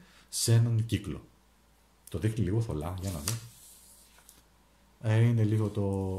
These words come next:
α, εντάξει, οκ, είναι λίγο το zoom του. Τώρα έφτιαξε λιγάκι. Λοιπόν, είναι λοιπόν ο κύκλος του όλου, έλεγα, είναι όλα μέσα σε ένα κύκλο, συμπεριλαμβάνονται λοιπόν σε ένα κύκλο και επίσης,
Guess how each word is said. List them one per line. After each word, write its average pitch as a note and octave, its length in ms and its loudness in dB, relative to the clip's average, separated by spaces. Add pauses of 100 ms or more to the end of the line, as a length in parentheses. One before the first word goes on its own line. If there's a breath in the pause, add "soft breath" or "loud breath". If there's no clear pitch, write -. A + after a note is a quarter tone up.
(120)
α, F#2+ 140 -2
εντάξει, - 380 -10
οκ, A2 160 -4
είναι A2 260 2
λίγο G2 180 -2
το F#2+ 120 -4
zoom E2+ 240 -4
του. - 160 -18
Τώρα D3 340 -2
έφτιαξε - 360 -6
λιγάκι. E2 340 -12
Λοιπόν, A2+ 320 0 (540 loud breath)
είναι E3 480 2
λοιπόν A#2 420 2
ο A2+ 40 4
κύκλος G#2 460 0
του F#2 160 -4
όλου, E2+ 420 0
έλεγα, C3 400 -2
είναι G#2+ 300 0
όλα A2 320 2
μέσα F2+ 220 -4
σε - 120 -10
ένα D2 200 -10
κύκλο, A#2 300 2
συμπεριλαμβάνονται F#2 760 0
λοιπόν E2+ 200 -6
σε - 120 -8
ένα C#2+ 140 -10
κύκλο D3+ 300 -2
και - 180 -12
επίσης, A#2+ 800 -2